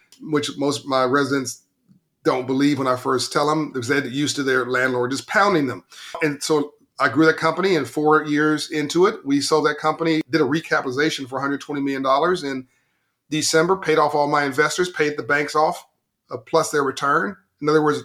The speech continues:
no discounts. It, this, there's no government incentives or government hoo-, hook-, hookup. There's no affirmative action. There's nothing.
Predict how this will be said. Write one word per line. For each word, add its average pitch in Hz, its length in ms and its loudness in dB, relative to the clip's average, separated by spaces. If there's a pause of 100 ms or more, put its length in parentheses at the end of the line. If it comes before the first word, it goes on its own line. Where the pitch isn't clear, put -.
(100)
no 143 200 0
discounts. 156 600 -4 (580)
It, 143 140 -4
this, 170 160 2 (160)
there's 175 140 6
no 196 100 6
government 185 340 2
incentives 160 500 0
or 127 120 0
government 165 340 2
hoo-, 170 400 -6
hook-, 185 380 -2
hookup. 170 260 0
There's 135 160 -6
no 170 120 4
affirmative 175 420 2
action. 175 280 4
There's 143 140 -4
nothing. 185 500 2